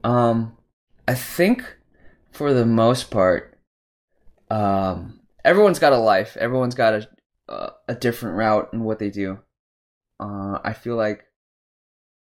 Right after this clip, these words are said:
because we known each other for so long, I think that's the most interesting part, is that a lot of friendships or a lot of, like, this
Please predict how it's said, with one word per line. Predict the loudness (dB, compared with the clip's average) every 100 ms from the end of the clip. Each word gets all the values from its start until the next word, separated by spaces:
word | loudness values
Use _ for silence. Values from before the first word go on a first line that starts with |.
| _ _ _ _ -14
because | -4 2 2 2
we | 0 2 2 0 -2
known | -2 0 2
each | 2 0
other | -2 -4
for | -8 -12
so | -4 -4
long, | -2 -4 -8 -14 _ _ _ -20
I |
think | -10 -10
that's | -10 -8
the |
most | -6 -6 -6
interesting | -12 -8 -10 -10 -14
part, | -4 -4
is | -4 -6
that | -6 -6 -8 -8
a | 2
lot | 2
of | 4
friendships | 4 4 2 -2 0
or | 4
a |
lot | 6 6
of, | 4
like, | 0 -2
this | -6 -6 -6 -16